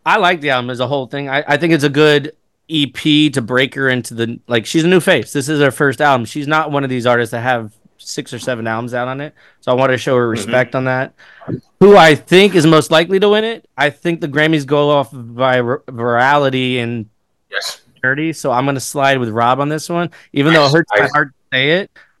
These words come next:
Speaker 1: I think Ice Spice made a big enough commotion this year to win the award. Now, who I think deserves it is where I do agree with A M. I absolutely love the music of Jelly Roll. His is the best quality category,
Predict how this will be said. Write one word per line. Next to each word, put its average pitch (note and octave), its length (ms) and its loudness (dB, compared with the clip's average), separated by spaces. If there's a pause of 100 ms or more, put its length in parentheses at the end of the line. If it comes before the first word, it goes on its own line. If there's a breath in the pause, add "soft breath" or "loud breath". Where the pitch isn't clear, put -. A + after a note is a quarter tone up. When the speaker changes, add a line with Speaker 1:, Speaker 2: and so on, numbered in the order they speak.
(280)
Speaker 1:
I C#3 120 0
think D#3 300 0
Ice D3 220 2
Spice C#3+ 600 -2
made C3+ 260 0
a C3 60 2
big B2+ 440 -4
enough C3 300 -4
commotion C3+ 540 -2
this A#2 200 -8
year B2 100 -4
to A#2 100 -4
win A#2+ 140 -4
the A#2 120 -4
award. G#2+ 500 -8 (480)
Now, D#3 220 4
who F3+ 140 2
I E3 120 4
think D#3+ 200 -4
deserves D#3+ 460 0
it D#3+ 100 -4
is C#3+ 120 -8
where D3 180 -4
I C3+ 80 0
do C#3 220 -6
agree C3+ 220 -8
with B2 140 -10
A B2 200 -6
M. C3 340 -6 (340)
I A#3+ 160 2
absolutely D3+ 460 0
love C#3 320 2
the B2+ 80 -6
music B2+ 340 -6
of A#2 140 -8
Jelly A#2+ 300 -4
Roll. A#2 200 -4
His E3 280 -4
is F3+ 100 -4
the D#3 120 -2
best C3 440 -4
quality D3+ 920 2
category, C3 680 0